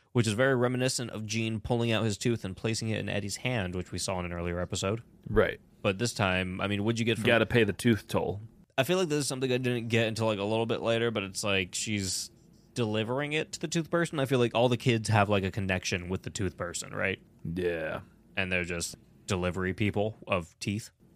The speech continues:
Speaker 2: Or if nothing else, they're at least getting them to Frances, and then she gets them to him somehow, you know? Something like that.
Speaker 1: Spoiler.
Speaker 2: We already know they're connected. She was, she was giving him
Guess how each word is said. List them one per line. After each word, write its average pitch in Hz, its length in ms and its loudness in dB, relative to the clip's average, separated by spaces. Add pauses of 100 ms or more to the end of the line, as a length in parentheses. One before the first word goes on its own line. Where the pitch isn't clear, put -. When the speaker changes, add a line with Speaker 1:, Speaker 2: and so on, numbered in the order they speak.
(160)
Speaker 2:
Or 110 140 8
if 104 120 2
nothing 123 340 4
else, 104 240 0
they're 113 200 2
at 90 80 2
least 101 300 0
getting 98 300 2
them 92 300 0
to 92 180 0
Frances, - 600 -4
and 76 120 -8
then - 80 -8
she 104 200 2
gets - 240 -6
them - 200 -10
to - 140 -8
him - 200 -8
somehow, - 520 -2
you 104 100 0
know? 101 220 2
Something 76 240 2
like - 160 -8
that. 85 200 -4 (220)
Speaker 1:
Spoiler. 107 800 2 (320)
Speaker 2:
We 226 120 8
already 240 200 10
know 240 160 10
they're 202 120 10
connected. 160 500 6
She 180 120 0
was, 156 340 4
she 165 120 0
was 156 160 2
giving 151 400 6
him 147 260 2